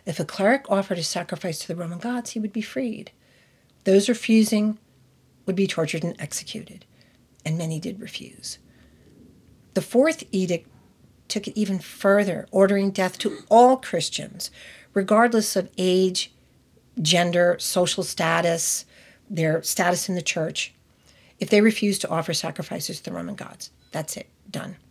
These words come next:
So sit down, Karen. Nobody's telling you to die for your faith.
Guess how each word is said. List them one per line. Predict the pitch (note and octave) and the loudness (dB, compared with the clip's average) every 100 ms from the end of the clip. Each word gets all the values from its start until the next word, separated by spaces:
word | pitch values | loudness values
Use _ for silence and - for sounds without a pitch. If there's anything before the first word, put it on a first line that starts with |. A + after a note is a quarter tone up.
| _ _ | _ _
So | - A3+ | 2 2
sit | E4+ - | 4 8
down, | B3+ G3+ | 8 8
Karen. | G3 E3+ E3 E3+ - - | 2 -4 -4 -8 -10 6
Nobody's | G#3+ A#3+ A3+ G#3 | 8 10 8 4
telling | G#3 G3 | 2 2
you | F3+ | 2
to | F3 | 0
die | E3 E3 | 0 0
for | D3+ F3 | -4 -6
your | |
faith. | D#3 D3+ - - | -8 -10 -12 -20